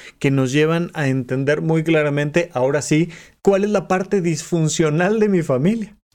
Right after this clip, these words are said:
Ahora, ¿qué pasa? Que muchísimas personas dicen,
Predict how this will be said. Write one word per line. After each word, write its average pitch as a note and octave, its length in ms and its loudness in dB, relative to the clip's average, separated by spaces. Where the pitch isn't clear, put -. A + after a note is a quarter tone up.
Ahora, F3 500 0
¿qué B3+ 120 2
pasa? G3 520 -2
Que G3+ 120 0
muchísimas A3 640 -2
personas F#3+ 420 0
dicen, E3+ 320 -2